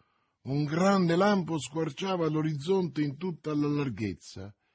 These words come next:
serpeggiava sulla massa nera degli alberi e come una spaventevole scimitarra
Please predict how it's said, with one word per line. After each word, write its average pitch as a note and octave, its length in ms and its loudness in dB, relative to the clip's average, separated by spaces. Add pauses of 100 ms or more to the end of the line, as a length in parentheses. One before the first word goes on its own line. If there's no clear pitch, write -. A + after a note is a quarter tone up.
(320)
serpeggiava D3+ 880 4
sulla B2 240 -2
massa C#3 440 -2
nera C3+ 280 -2
degli B2+ 240 -2
alberi D3+ 500 -2
e D3 80 0
come F3 300 -2
una D#3 160 -2
spaventevole C#3 1160 -4
scimitarra C3+ 1080 -4